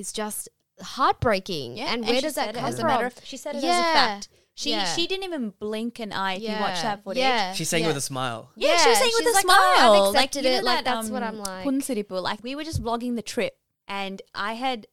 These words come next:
Speaker 2: I had a small bag of makeup in Sri Lanka. I don't know why I took makeup 'cause it just melts off your face anyway. And so these two young girls had seen it and they're like, "Oh, like, Akka, can you please put this makeup on us?"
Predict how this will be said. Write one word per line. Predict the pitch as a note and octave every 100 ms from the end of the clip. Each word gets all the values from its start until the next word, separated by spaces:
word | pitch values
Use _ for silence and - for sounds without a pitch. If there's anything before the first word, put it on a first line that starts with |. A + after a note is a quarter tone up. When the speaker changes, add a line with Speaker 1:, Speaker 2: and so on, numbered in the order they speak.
| _ -
Speaker 2:
I | A3
had | B3 D4
a | C4
small | - A#3+ A3 A3+ A3+
bag | G#3+ G3 G3
of | G3
makeup | F#3+ F#3 G3+ G3+ _ -
in | G3+ F#3+ F#3+ G3+
Sri | -
Lanka. | G3 F#3+ G3+ A#3 -
I |
don't | G3+ G#3
know |
why | F#3+ F3 F3+
I | G3
took | - -
makeup | A3 G#3+ A#3+
'cause | - F3+
it | D#3+
just | -
melts | G3 - -
off | F#3+
your | G3
face | F3+ F#3 F#3+
anyway. | G3 A3+ C#4 F4+ A4+ - - -
And | A3
so | C#4+
these | B3+ C4
two | - D4+
young | C#4+ C4+
girls | A#3+ A#3+ A#3
had | G#3+
seen | C4+ B3
it |
and | A#3
they're |
like, | A#3 B3
"Oh, | B3+ B3 A3+
like, | A#3 -
Akka, | G#3+ - A#3+
can | A#3+
you | A#3
please | - A3+ A3
put | A3+ G#3+
this | G#3+
makeup | G#3+ A#3+ A#3
on | A3 -
us?" | -